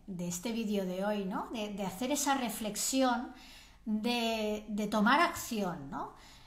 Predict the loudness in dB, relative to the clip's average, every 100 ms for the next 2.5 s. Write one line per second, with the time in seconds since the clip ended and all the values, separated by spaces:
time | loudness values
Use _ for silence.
0 | -4 0 2 0 0 4 6 4 2 0
1 | 0 4 4 4 2 -2 -2 -2 -4 -4
2 | -4 -4 -2 0 0